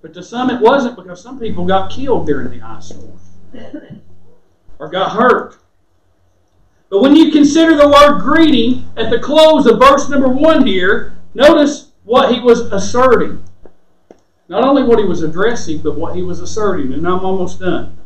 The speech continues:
When James wrote this word greeting in the close, uh, uh, close of verse one, he was not simply tagging a sentence here with a cordial word. He was asserting a theological truth.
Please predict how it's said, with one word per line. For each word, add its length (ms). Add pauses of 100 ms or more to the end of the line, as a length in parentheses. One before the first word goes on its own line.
(340)
When 200
James 460
wrote 280
this 200
word 280
greeting 380
in 140
the 100
close, 560
uh, 40
uh, 440
close 360
of 120
verse 320
one, 540 (1040)
he 120
was 160
not 220
simply 380
tagging 420
a 80
sentence 580
here 260
with 100
a 80
cordial 520
word. 580 (1600)
He 120
was 200
asserting 520
a 120
theological 760
truth. 440